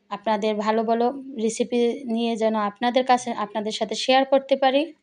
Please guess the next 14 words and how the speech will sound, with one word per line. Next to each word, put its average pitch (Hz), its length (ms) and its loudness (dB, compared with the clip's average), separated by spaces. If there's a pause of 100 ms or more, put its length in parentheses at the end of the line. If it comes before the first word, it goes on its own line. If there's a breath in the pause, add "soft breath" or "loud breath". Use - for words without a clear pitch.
আমার 196 220 -4
জন্য 214 240 -4
দোয়া 196 240 -2
করবেন। 185 400 -10 (120)
তো 233 80 -4 (100)
আমি 254 300 0
এর 226 140 -4
মধ্যে 214 260 -4
দুটো 214 240 -8
ডিম 208 280 -4
দিয়ে 220 180 0
দিলাম, 214 360 -4
দিয়ে 208 180 -2
ভালোভাবে 196 540 -2